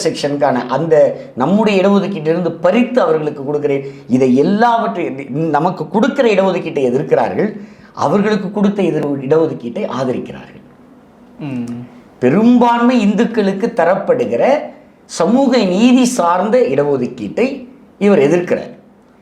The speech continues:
Speaker 1: ஆனா எக்கனாமிக்கலி வீக்கர் செக்ஷன் அவர்களுக்கு கொடுக்கிற இடஒதுக்கீட்டை இவர்கள் ஆதரிக்கிறார்கள்.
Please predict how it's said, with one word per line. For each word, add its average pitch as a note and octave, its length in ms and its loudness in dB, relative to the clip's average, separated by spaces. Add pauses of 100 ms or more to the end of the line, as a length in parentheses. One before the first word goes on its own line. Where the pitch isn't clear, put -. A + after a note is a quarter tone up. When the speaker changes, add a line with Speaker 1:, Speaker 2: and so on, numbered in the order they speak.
(240)
Speaker 1:
ஆனா C#3 680 -2 (480)
எக்கனாமிக்கலி C4 760 2
வீக்கர் A3+ 360 0
செக்ஷன் - 460 -4 (320)
அவர்களுக்கு B3 680 2
கொடுக்கிற A3 400 2
இடஒதுக்கீட்டை E3+ 800 0
இவர்கள் B2 320 0
ஆதரிக்கிறார்கள். D2+ 640 -14